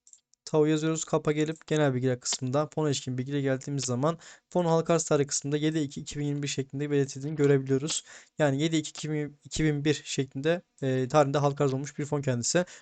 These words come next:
Fonun süresi kaptan da görebileceğiz üzere süresizdir arkadaşlar. Bazı fonlar çünkü belli bir tarihe kadar kurulmak için, e, kurulma amaçlı kuruluyor. Ya belli bir tarihte kapatılmak amaçlı kuruluyor.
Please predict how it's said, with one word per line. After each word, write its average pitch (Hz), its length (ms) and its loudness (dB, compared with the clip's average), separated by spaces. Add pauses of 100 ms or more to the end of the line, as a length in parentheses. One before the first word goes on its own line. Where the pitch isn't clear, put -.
(100)
Fonun 185 260 4
süresi 151 380 2
kaptan 156 360 2
da 135 60 0
görebileceğiz 143 380 2
üzere 147 200 2
süresizdir 151 580 2
arkadaşlar. 131 460 0
Bazı 151 280 6
fonlar 143 340 0
çünkü 156 360 -2 (400)
belli 151 240 4
bir 165 80 0
tarihe 156 260 6
kadar 147 420 2
kurulmak 139 440 0
için, 135 300 -4 (100)
e, 131 520 0
kurulma 151 280 2
amaçlı 139 320 0
kuruluyor. 151 460 0
Ya 131 180 -4
belli 156 220 4
bir 156 60 -8
tarihte 139 260 2
kapatılmak 160 560 2
amaçlı 135 380 -4
kuruluyor. 170 420 0